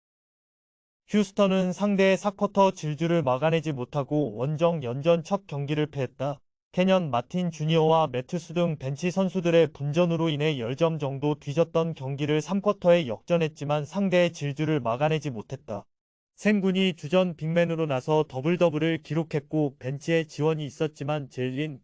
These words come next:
그린의 야투가 너무 터지지 않았다. 세크의 승리를 본다.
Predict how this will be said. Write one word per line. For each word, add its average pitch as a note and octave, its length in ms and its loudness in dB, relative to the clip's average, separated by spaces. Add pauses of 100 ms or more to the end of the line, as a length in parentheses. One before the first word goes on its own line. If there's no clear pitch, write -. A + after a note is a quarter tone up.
그린의 D#3+ 440 0
야투가 D#3+ 480 0
너무 C3 320 -4
터지지 F3+ 340 -2
않았다. A2 500 -4 (1200)
세크의 G#3 460 2
승리를 G3+ 400 4
본다. B2+ 500 -2